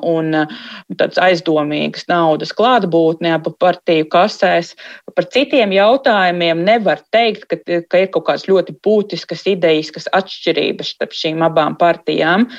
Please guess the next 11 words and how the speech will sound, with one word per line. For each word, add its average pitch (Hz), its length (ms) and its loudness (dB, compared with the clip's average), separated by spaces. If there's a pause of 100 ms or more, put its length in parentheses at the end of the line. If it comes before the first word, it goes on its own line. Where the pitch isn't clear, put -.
(240)
jo 175 240 4
Attīstība, 190 880 2
lai 165 80 4
gan 160 240 -4
viņa 165 240 -6
tā - 80 -14
kā 147 160 2
vairāk 170 400 2
pozicionējās 156 880 -2
kā 160 160 -2
tāda 151 400 2